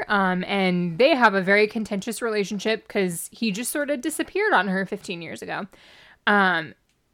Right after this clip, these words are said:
in the description of kind of how magic works, which we don't get too,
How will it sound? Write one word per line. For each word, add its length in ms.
in 180
the 60
description 880
of 220
kind 160
of 60
how 420
magic 640
works, 280
which 160
we 80
don't 180
get 200
too, 360